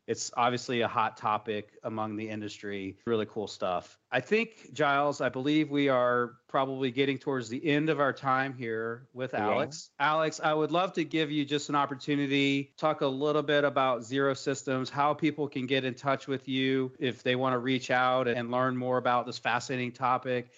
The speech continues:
Speaker 1: if they wanna reach out to you to, to, for a demo, to talk about how it might impact their business. Let the folks know on Enterprise Influencers Podcast how they can get a hold of you and, you know, where to, where to hit you up.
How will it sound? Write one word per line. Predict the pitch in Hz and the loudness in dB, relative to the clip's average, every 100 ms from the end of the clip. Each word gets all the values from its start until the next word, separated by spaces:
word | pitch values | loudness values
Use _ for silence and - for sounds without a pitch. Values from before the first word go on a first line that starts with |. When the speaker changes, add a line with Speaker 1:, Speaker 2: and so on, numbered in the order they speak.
| - _ | -20 _
Speaker 1:
if | 117 | -2
they | 131 | 2
wanna | 127 127 120 | 2 2 0
reach | 127 120 | 0 2
out | 127 123 120 | 2 2 0
to | 123 | -6
you | 120 123 123 120 120 113 | -2 -2 -2 -4 -6 -4
to, | 117 113 110 110 - | 0 0 0 -4 -8
to, | 117 113 | -6 -6
for | - 113 107 104 | -4 -4 -4 -4
a | 104 | -8
demo, | 107 160 156 147 135 | 0 4 6 6 4
to | 131 - | 2 -4
talk | - 123 117 | 0 0 2
about | 120 120 113 117 - _ | 2 4 2 0 -8 _
how | 135 127 | 0 2
it | 123 | 2
might | 123 120 | 2 2
impact | 120 120 120 110 | 0 0 -2 -2
their | 113 | -2
business. | 120 120 117 110 - - _ | 0 0 0 -4 -6 -18 _
Let | 151 170 | 0 4
the | 196 | 4
folks | 185 160 - | 4 2 2
know | 139 135 135 131 131 - | 2 4 4 2 -2 0
on | 135 131 | 2 2
Enterprise | 127 - 127 117 | 0 0 0 2
Influencers | 123 120 123 117 113 - | -4 -2 -6 -6 -10 -2
Podcast | 120 117 120 113 110 | 0 0 0 -2 0
how | 135 131 | -2 -2
they | 131 | -4
can | 131 123 120 117 _ _ - | -4 -8 -8 -12 _ _ -2
get | 131 | -2
a | |
hold | 123 190 180 | 0 0 0
of | 165 | 0
you | 175 165 151 | 0 0 0
and, | 117 113 110 113 | -2 -4 -8 -10
you | 139 | -4
know, | 113 110 110 | -2 -2 -4
where | 127 127 | 0 2
to, | 123 | 2
where | 127 135 | 0 0
to | 131 | 2
hit | 110 - | 0 -4
you | 113 | -4
up. | 95 87 | -6 -8